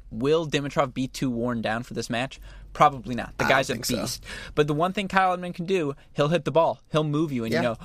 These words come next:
Speaker 1: we saw this matchup in Brisbane. It was, you know, a match Dimitrov won in a third set, but, you know, Edmund kind of stumbled midway through the third, and so I think he lost it six three or something like that. This will be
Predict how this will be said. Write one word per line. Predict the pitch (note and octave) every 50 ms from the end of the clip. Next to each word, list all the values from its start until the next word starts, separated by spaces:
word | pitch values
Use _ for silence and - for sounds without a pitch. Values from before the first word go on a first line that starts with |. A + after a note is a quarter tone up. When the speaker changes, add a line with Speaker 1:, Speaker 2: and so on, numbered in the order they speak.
| - -
Speaker 1:
we | - D3
saw | D3 - - D3+ C#3+ D3+
this | D3+ D#3 - -
matchup | C#3 B2+ C3+ - - - -
in | B2+ A2+ A2
Brisbane. | - B2 A#2+ B2+ C3 C3+ - C#3+ D3 C#3+ C#3+ -
It | A#2+ A2+
was, | G#2+ - - - -
you | - B2+ G#2
know, | G2 G2 G2+ -
a | - G2+
match | A2+ A2 A2 G#2+ - -
Dimitrov | - A#2 A#2 A2 - C3+ A2 A2
won | A2+ A2 A2+ A#2 A2+ A2 A2+ A2+ A2 - - - - -
in | - A2+
a | G2+
third | - - - C3 A#2+ A#2+ A2+ -
set, | - - B2+ A#2 A#2 A2+ -
but, | A#2 G#2+ G2 - - - - -
you | -
know, | - D#2+ -
Edmund | A2 A2 A2 G#2+ G#2 G#2+
kind | - G#2+
of | G2 -
stumbled | - - - - B2+ A2+ A2+ A2 A2+ A2+ G#2+ F2
midway | A2+ A2+ G#2 G#2+ G#2
through | - - - A2+ G#2+
the | G#2+
third, | - - A2 G#2+ G#2+
and | G#2+ G2+ G#2
so | - G#2+ G#2 G2 G2+ A2+ A2+ - - - - -
I | -
think | - - A2+
he | G#2+ G#2
lost | G#2 G2+ G#2 G2+ - -
it | A2 -
six | - - - C3 A2+ - - -
three | - A#2 A2 A2 A2 A2
or | G#2+
something | - - - A2 A2 - G2+
like | F#2+ G#2 G#2 -
that. | - G2+ F#2+ G#2 G#2+ - - - - - - - - - - - - - - - - - - -
This | - G3+ G3 - -
will | A3 G3
be | C3 - D3 D#3+ E3